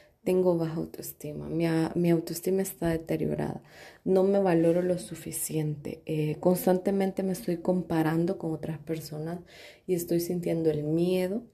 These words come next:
de que mi pareja, eh, voltee a ver o se fije en otra mujer porque yo no soy tan bonita,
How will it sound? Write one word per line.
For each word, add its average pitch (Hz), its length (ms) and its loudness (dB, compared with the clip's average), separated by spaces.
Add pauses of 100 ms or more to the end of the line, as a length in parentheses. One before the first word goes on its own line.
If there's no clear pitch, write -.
(180)
de 151 260 0
que - 140 -8
mi 175 260 2
pareja, 196 760 -6
eh, 151 400 -6 (480)
voltee 170 480 2
a 185 100 2
ver 165 220 2
o 165 60 -2
se 165 200 -2
fije 202 560 0
en 180 140 -2
otra 175 220 -4
mujer 170 460 -4
porque 160 760 -2
yo 170 180 -2
no 180 80 2
soy 180 160 0
tan 185 200 0
bonita, 202 440 2